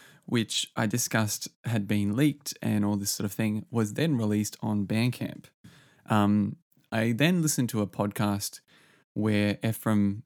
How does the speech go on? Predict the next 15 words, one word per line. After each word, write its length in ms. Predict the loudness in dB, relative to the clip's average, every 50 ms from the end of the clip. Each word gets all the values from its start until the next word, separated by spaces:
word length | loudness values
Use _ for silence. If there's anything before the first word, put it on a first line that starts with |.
| _
Manuel 320 | -4 -2 0 2 2 2 2
Manuk, 480 | 2 2 2 2 0 -2 -6 -14 -20 -20 _ _ _ -4
uh, 80 | -4 -4 -2
actually 380 | 0 -2 -2 -2 -4 -4 -4 -4
said 240 | -4 -4 -6 -6 -6
that 140 | -6 -6 -6
he 120 | -4 -2
was 160 | -2 -2 -2
planning 340 | -2 -2 0 2 2 2 2
on 140 | 2 0 2
doing 240 | 2 4 4 4 4
this 220 | 4 2 2 0
in 80 | 0 -2
the 140 | -2 -2 -2
end 260 | -2 -2 -2 -2 -4